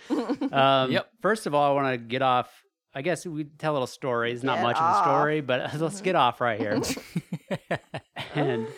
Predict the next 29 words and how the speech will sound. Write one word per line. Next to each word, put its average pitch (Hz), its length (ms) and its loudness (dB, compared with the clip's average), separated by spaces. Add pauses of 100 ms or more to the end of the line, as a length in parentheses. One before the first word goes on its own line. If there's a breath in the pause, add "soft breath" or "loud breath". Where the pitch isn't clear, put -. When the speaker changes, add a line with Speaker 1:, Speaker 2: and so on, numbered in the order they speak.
(380 loud breath)
Speaker 2:
I 135 140 0
got 269 180 2
a 269 80 2
little 185 320 2
Speaker 1:
Uh. - 80 -6
Speaker 2:
tiff 110 420 -2
going 131 320 4
on 110 340 2
with 117 140 0
the 165 80 -10
T 117 320 -2
S 160 320 -2
A 277 280 4
right 120 320 4
now. 113 520 -2 (500)
Speaker 3:
Uh-oh. - 320 -6
Speaker 1:
Oh. 202 720 2
Speaker 2:
Because 147 640 0 (140)
Speaker 1:
You're 202 220 0
not 269 160 4
allowed 240 220 4
to 262 100 -4
have 175 160 -4
a 160 80 -6
tiff - 220 -12
with 156 120 -16
the 170 60 -14
T - 200 -12
S - 140 -10